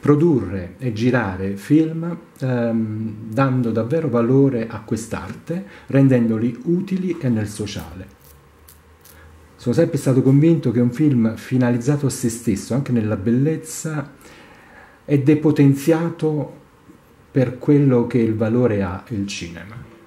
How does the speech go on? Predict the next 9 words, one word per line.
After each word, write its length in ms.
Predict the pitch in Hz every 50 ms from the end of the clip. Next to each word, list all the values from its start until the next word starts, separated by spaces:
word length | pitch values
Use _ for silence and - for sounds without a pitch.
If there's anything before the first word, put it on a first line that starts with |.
| - - - - - _
Cioè, 160 | - - - 101 101
dico 720 | 104 113 139 160 147 - - 143 139 135 131 123 123 123
questo 340 | - 165 165 165 - - 143
perché, 680 | 127 135 123 - - - - 139 127 123 120 117 120 - -
ehm, 760 | 123 120 117 113 110 110 113 110 110 110 107 107 104 107 104 98
facendo 380 | - 120 110 151 165 165 156 151
un 240 | 135 127 127 120
buon 360 | 117 123 143 151 151 147 143 143
cinema, 600 | - - - 123 110 104 98 95 92 92 95